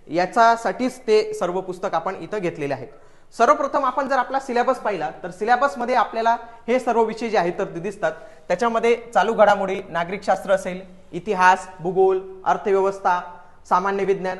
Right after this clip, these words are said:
आणि बुद्धिमापन चाचणी व अंकगणित. तर याच्यानुसार सर्व एक एक घटकनुसार आता जे आहे, तर ते आपण बुक लिस्ट जी आहे, तर ती बघणार आहोत. चला, सर्वात आधी नागरिकशास्त्र, ज्याला आपण,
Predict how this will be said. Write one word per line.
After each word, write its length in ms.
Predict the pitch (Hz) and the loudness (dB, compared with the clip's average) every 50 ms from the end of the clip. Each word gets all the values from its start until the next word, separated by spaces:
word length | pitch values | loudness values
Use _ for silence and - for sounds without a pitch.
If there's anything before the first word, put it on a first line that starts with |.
| - - - | -12 -10 -8
आणि 160 | 160 185 208 | -6 -4 -4
बुद्धिमापन 600 | 180 185 202 180 262 254 226 208 202 - 226 220 | -4 -4 -4 -4 -2 0 0 -2 0 -2 -4 -2
चाचणी 360 | 214 220 202 202 - 208 220 | -2 -2 -4 -4 -4 -6 -4
व 100 | 220 214 | -4 -4
अंकगणित. 500 | 208 - 202 208 196 196 156 151 127 117 - - - - - - - - - - - - - - - | -4 -4 -4 -4 -4 -6 -6 -6 -8 -10 -14 -18 -20 -20 -20 -20 -20 -20 -20 -20 -20 -20 -20 -4 -2
तर 80 | 254 254 | -2 0
याच्यानुसार 640 | 233 233 233 233 240 302 302 269 240 - 208 175 | 2 0 0 2 2 0 0 0 0 -2 -2 -4
सर्व 340 | - - - 233 254 262 294 262 - | -2 -2 -4 -2 2 2 2 2 2
एक 180 | 208 220 220 269 | 0 -2 0 -2
एक 120 | 285 214 | -4 2
घटकनुसार 540 | 185 220 202 240 254 254 233 220 - 247 226 | 2 2 4 4 0 0 -2 -2 2 2 2
आता 260 | - 175 175 - 226 | 2 0 2 0 2
जे 100 | 202 226 | 4 4
आहे, 180 | 214 175 202 220 - - - | 2 2 2 -4 -6 -6 -8
तर 80 | 180 180 | -8 -4
ते 200 | - - - - | -4 -4 -2 -2
आपण 280 | 165 170 - 208 208 214 - - | -2 -2 0 -2 -2 -2 -4 -4
बुक 260 | 156 180 196 - 214 | -4 -4 -4 -2 -2
लिस्ट 140 | 240 226 180 | -4 0 0
जी 60 | 220 | -2
आहे, 160 | 196 165 220 220 - - | -2 -2 -4 -10 -8 -10
तर 60 | 190 | -10
ती 140 | 185 - 220 | -6 -6 -6
बघणार 300 | 175 170 147 160 156 147 | -6 -6 -6 -6 -8 -8
आहोत. 180 | 135 - - - - - - - - - - | -8 -8 -12 -18 -18 -20 -20 -20 -20 -16 -12
चला, 120 | - 131 - - - - - - - - - - - - - - - - - - - - | -12 -12 -12 -12 -20 -20 -20 -20 -20 -20 -20 -20 -20 -20 -20 -20 -20 -20 -20 -20 -2 0
सर्वात 300 | 240 262 294 320 320 294 | 2 4 4 4 4 4
आधी 180 | 269 277 285 | 2 0 0
नागरिकशास्त्र, 680 | 254 226 208 220 214 285 240 - 262 226 214 - 208 240 226 - - | 0 0 0 0 0 -4 -4 -2 -2 -2 0 0 -2 -2 -2 -4 -4
ज्याला 180 | - 180 202 214 | -2 4 6 6
आपण, 240 | 208 208 - 226 | 4 6 2 -2